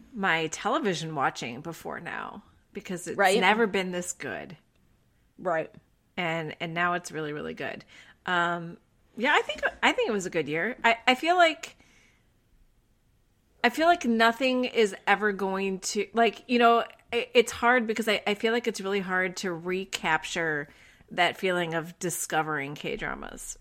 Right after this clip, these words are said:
Speaker 1: right? Like, like,
Speaker 2: Yeah,
Speaker 1: that's a
Speaker 2: yeah.
Speaker 1: feeling that you're never gonna have again, is, is discovering it for the first time.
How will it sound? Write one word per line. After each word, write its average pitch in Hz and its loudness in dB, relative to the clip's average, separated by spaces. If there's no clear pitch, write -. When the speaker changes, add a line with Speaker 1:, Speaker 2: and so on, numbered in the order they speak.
Speaker 1:
right? 175 2
Like, 170 0
like, 165 -2
Speaker 2:
Yeah, - -6
Speaker 1:
that's 220 4
a 254 2
Speaker 2:
yeah. 247 -10
Speaker 1:
feeling 185 0
that 175 -2
you're 175 0
never 165 0
gonna 165 -4
have 156 -6
again, 139 -8
is, 160 0
is 180 -4
discovering 175 -4
it - -10
for 175 -12
the 160 -10
first 147 -8
time. - -10